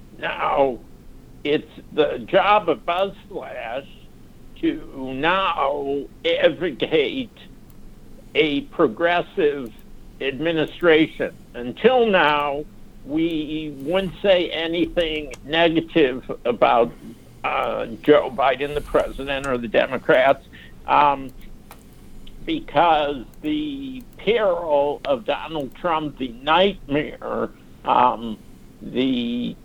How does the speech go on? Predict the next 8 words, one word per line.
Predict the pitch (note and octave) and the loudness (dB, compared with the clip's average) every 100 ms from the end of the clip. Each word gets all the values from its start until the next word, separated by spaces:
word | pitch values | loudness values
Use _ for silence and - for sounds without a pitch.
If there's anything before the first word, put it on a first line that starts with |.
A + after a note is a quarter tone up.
| - - - - - - - - | -20 -20 -20 -20 -20 -20 -8 0
attempted | B2+ - - F#3+ G3 F#3 E3+ F3+ D3+ B2 - | 0 0 0 4 4 2 4 4 4 0 -6
constitutional | - D#3 D3+ - D3 - F3+ F3 E3 - E3+ B2+ B2 A#2+ - - - - - | -4 -2 -4 -4 -6 -4 0 2 0 0 2 2 2 0 -2 -12 -20 -20 -4
takeover | - F#3 G3+ F#3 D3+ C3+ C#3+ - | 2 4 6 6 6 6 0 -2
of | A#2+ | -4
our | C3 A#2+ | 0 0
government | A#2 E3 E3+ E3 C#3 A2 | 4 2 2 -2 -6 -8
were | D3+ C#3+ - - | -6 -6 -6 0
just | G3 F3+ E3+ | 4 4 2